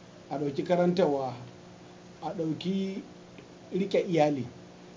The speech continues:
a ɗauki shugabanci, duk wani abin da Ubangiji ya sa a hannunka, idan ka rangwanta wa mutane abin to zai zama ƙawa. Abin nufi,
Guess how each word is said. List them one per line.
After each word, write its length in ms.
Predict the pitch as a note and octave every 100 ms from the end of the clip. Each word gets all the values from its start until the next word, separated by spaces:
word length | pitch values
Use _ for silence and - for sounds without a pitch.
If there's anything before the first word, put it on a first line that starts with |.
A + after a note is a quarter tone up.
| -
a 80 | D#3+
ɗauki 260 | D#3+ C3+
shugabanci, 640 | F#3 G3 F3+ F3+ G3 F#3+ C3 - - -
duk 120 | C4 C4
wani 140 | B3+ B3+ -
abin 240 | E3+ F#3
da 60 | F#3
Ubangiji 720 | D3+ D3 E3+ F3 F3 E3 B2+ - - B2+ D#3
ya 120 | F3
sa 240 | E3+ F3
a 40 | D#3
hannunka, 520 | B2+ D3+ D#3+ D3+ B2+ A#2+ - - - -
idan 380 | D3+ E3+ F3+ F3+
ka 120 | G3 F#3
rangwanta 580 | F#3 F#3 F3 C#3+ F3
wa 80 | E3+
mutane 440 | D#3+ D#3 D#3 D#3+ - E3
abin 440 | D#3 F#3 F3+ F3 - - -
to 140 | - F#3+
zai 180 | F3+ F3
zama 200 | C#3+ C3+
ƙawa. 360 | B2+ D3 D3 B2 - - - - - - - - - -
Abin 260 | D#3+ A3
nufi, 300 | B3+ C#4 B3+